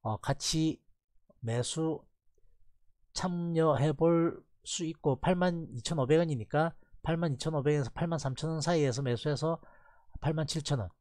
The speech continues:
그럼 한 사천 원 정도죠. 한 사천 원 정도 같으면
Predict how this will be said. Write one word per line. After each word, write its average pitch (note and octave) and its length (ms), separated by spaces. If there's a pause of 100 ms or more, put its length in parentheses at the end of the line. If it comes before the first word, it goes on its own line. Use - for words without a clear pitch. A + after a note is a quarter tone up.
(380)
그럼 C3 160
한 A#2+ 120
사천 A#2+ 580
원 E3+ 100
정도죠. A#2+ 680 (1000)
한 C3 100
사천 E3 340 (1400)
원 D3+ 100
정도 C3 200
같으면 C3+ 480